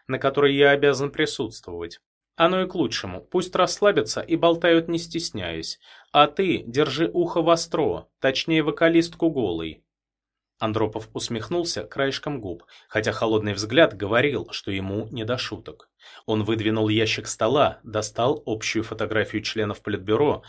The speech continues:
во главе с генсеком Брежневым. Глазки за стеклами очков прицельно сузились. Тонкий указательный палец завис над снимком. "Особое внимание обратить на моих трех заклятых друзей.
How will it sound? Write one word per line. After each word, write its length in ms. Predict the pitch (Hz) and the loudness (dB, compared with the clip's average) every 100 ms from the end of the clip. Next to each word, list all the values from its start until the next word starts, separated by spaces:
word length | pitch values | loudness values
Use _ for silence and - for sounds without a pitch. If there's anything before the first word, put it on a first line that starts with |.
| - | -12
во 100 | 104 | -6
главе 400 | 101 101 95 120 - | -2 0 2 0 -2
с 100 | 110 | -6
генсеком 560 | 107 95 - 95 101 | -6 -6 -6 -6 -6
Брежневым. 640 | 98 101 85 85 82 82 - _ _ _ _ _ _ - | -4 -4 -6 -8 -10 -10 -14 _ _ _ _ _ _ -12
Глазки 420 | 101 107 101 - | -2 0 0 -4
за 160 | 95 104 | -4 -4
стеклами 440 | - 110 110 104 | -4 -6 -4 -4
очков 480 | 101 - - 120 - | -4 -4 -4 -4 -4
прицельно 500 | - 110 110 107 101 | -8 -6 -4 -4 -4
сузились. 640 | 110 - 92 85 80 - - - _ - | -4 -6 -6 -6 -8 -8 -12 -20 _ -4
Тонкий 400 | 113 104 - 104 | -2 -2 -4 -10
указательный 680 | 117 110 104 110 107 110 107 | -8 -4 -2 -2 -2 -4 -4
палец 440 | 107 156 120 - - _ - | 2 2 2 -6 -12 _ -8
завис 420 | 107 104 110 - | -2 -2 -2 -4
над 160 | 113 | -6
снимком. 640 | 113 131 117 85 - 80 - _ _ _ _ | -6 -8 -8 -8 -12 -16 -18 _ _ _ _
"Особое 540 | - 135 - 202 196 190 | 0 2 4 2 4 2
внимание 560 | 190 196 220 214 139 | 2 4 6 6 4
обратить 600 | - 156 165 175 175 180 | 2 2 4 4 2 -6
на 80 | 190 | -4
моих 320 | 180 180 180 | 0 0 -2
трех 260 | - 190 175 | -2 0 0
заклятых 560 | 165 180 180 175 170 165 | 2 2 2 2 2 0
друзей. 600 | 175 170 127 85 80 | 0 0 0 0 -4